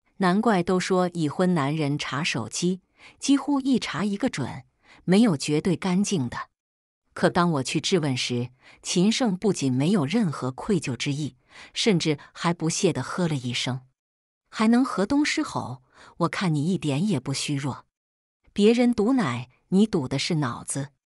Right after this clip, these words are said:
我是个有正常生理需求的男人，想偶尔放松一下，怎么了？又没真去。我为了照顾你怀孕，都忍了够久了。你住院那几天，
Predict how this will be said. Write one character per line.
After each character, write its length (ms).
我 120
是 180
个 140
有 180
正 260
常 240
生 240
理 140
需 240
求 180
的 100
男 220
人， 300
想 220
偶 200
尔 140
放 260
松 220
一 100
下， 300
怎 180
么 80
了？ 220
又 120
没 200
真 220
去。 320
我 100
为 140
了 100
照 240
顾 140
你 140
怀 280
孕， 240
都 160
忍 180
了 80
够 220
久 260
了。 260
你 100
住 220
院 200
那 120
几 200
天， 320